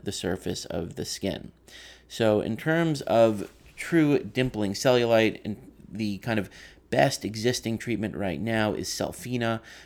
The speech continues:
which is a minimally invasive procedure which, when performed for the right patient by an expert practitioner, um, you can really get some nice results. And this is something that can be done under straight local anesthesia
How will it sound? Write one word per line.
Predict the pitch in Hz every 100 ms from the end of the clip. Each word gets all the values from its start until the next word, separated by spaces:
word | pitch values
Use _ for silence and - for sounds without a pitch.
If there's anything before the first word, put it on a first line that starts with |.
| -
which | 113 110
is | 107 107 98 -
a |
minimally | 110 117 147 147 127 113
invasive | 107 104 104 101
procedure | - 104 131 120 113 107
which, | 104 98 - -
when | 113 107 101 98 -
performed | 113 - 175 175 156 -
for | - 117 107 98
the | 95
right | 104 117 127
patient | - 120 107 - 101 - - - - -
by | 110
an | 107 -
expert | 120 - 120 110
practitioner, | - 98 - 139 131 123 123 117 - - - -
um, | 110 107 101 104 73
you | - 123
can | 127
really | 135 160 127
get | 120 110 - -
some | - 117
nice | 104 104 -
results. | 98 95 87 87
And | 107
this | 110
is | 110
something | 117 104 98
that | 98
can | -
be | 98
done | 92 92
under | 90 92
straight | - 113 101
local | 98 95 90
anesthesia | 92 90 - 110 95 90